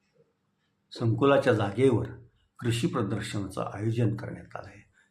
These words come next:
या कृषी प्रश-, प्रदर्शनात विविध कृषीविषयक कंपन्यांचे स्टॉल्स, विविध प्रकारचे, अ, कृषीच्या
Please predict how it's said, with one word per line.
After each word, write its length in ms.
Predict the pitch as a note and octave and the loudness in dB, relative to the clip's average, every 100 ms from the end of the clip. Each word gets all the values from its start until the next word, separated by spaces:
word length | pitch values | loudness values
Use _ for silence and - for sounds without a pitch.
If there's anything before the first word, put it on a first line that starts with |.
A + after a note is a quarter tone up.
| _ G#2 | _ -12
या 60 | |
कृषी 360 | G2+ G#2+ - A#2 | -10 -10 -10 -10
प्रश-, 380 | A#2 A#2 - - - - _ - | -4 -4 -4 -8 -18 -20 _ -6
प्रदर्शनात 580 | A2 A2+ A2+ A#2 A2 A2+ - _ _ - | -2 -2 -2 -2 -4 -4 -14 _ _ -2
विविध 440 | A2+ A#2 A#2 - | 2 2 2 -2
कृषीविषयक 680 | - G2 - G#2+ - A#2 - - - - | -8 -6 -4 -4 0 -2 -2 -8 -20 -8
कंपन्यांचे 600 | G#2 G2 A2+ A2 G#2 G#2+ | -6 -4 -2 -2 -2 -6
स्टॉल्स, 760 | G2 - A2+ A2 G#2+ - - _ _ _ _ _ _ _ _ _ _ _ _ _ _ - _ _ | -8 0 2 2 -2 -10 -18 _ _ _ _ _ _ _ _ _ _ _ _ _ _ -20 _ _
विविध 340 | A2+ A2+ A#2 - | -4 -2 -2 -4
प्रकारचे, 520 | G#2 A#2 - - A#2 A#2 - - _ _ _ - - | -6 -4 -6 -2 -2 -2 -6 -18 _ _ _ -16 -10
अ, 40 | A#2 G2+ F#2+ - | -8 -6 -8 -14
कृषीच्या 680 | - A2+ - A2+ - B2 A#2 | -8 -6 -6 -8 0 2 2